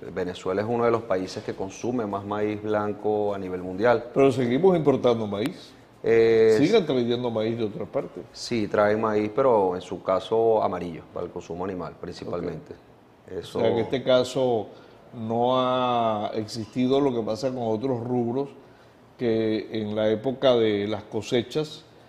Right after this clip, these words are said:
Speaker 2: y, y del procesamiento traen producto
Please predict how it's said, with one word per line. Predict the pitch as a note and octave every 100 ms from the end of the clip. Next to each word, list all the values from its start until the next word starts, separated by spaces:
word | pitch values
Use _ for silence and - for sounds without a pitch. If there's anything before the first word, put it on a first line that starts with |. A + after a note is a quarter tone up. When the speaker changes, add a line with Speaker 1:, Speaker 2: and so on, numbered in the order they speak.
| - - - -
Speaker 2:
y, | A2+ A2+ A2
y | A#2
del | A#2+ A2+
procesamiento | A#2 A2 A#2 G#2 G#2+ G#2+ A2+ A2 C#3 B2+
traen | - B2+ A#2+ B2 C3 A#2+ G#2 F#2+ F#2+ - -
producto | A#2 A2+ A#2 A2+ - B2+ A#2+ G#2 G2